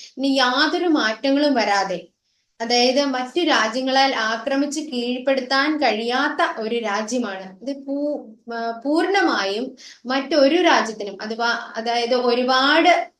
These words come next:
ബാഹ്യശക്തികൾ ഇറാനെ ആക്രമിക്കാൻ പരിശ്രമിച്ചിട്ടുണ്ടെങ്കിലും പൂർണ്ണമായി ഇറാനെ കീഴ്പ്പെടുത്താൻ കഴിയാത്ത ഒരു രാജ്യമാണ് ഇറാൻ. നമുക്കറിയാം, ഒരുപാട് രാജ്യങ്ങൾ ഒരു, ഒരു കാലത്ത് കൊളോണിയൽ, ആ, ഭരണം ഉണ്ടായിരുന്ന ഒരു, ലോകം മുഴുവനും,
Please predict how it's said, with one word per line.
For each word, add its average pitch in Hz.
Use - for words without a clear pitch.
ബാഹ്യശക്തികൾ 240
ഇറാനെ 233
ആക്രമിക്കാൻ 247
പരിശ്രമിച്ചിട്ടുണ്ടെങ്കിലും 233
പൂർണ്ണമായി 254
ഇറാനെ 220
കീഴ്പ്പെടുത്താൻ 220
കഴിയാത്ത 226
ഒരു 214
രാജ്യമാണ് 196
ഇറാൻ. 190
നമുക്കറിയാം, 285
ഒരുപാട് 269
രാജ്യങ്ങൾ 254
ഒരു, 254
ഒരു 269
കാലത്ത് 226
കൊളോണിയൽ, 254
ആ, 220
ഭരണം 233
ഉണ്ടായിരുന്ന 240
ഒരു, 220
ലോകം 247
മുഴുവനും, 277